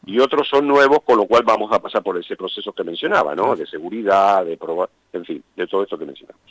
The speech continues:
Speaker 2: Bien, ministro, no sé si quiere completar con algo, si no, muchísimas gracias.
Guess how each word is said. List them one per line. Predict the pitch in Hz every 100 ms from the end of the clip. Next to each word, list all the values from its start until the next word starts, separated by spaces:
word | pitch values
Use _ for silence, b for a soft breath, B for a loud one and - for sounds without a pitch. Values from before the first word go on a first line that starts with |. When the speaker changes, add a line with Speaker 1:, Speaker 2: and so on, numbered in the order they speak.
| _ b b b b b b b
Speaker 2:
Bien, | 156 175
ministro, | 175 175 170
no | 165
sé | 160 185
si | 160
quiere | 165
completar | 151 147 156 147
con | 147
algo, | 170 175 185 -
si | - 131
no, | 151 156
muchísimas | 135 143 135 127
gracias. | 127 - 113 -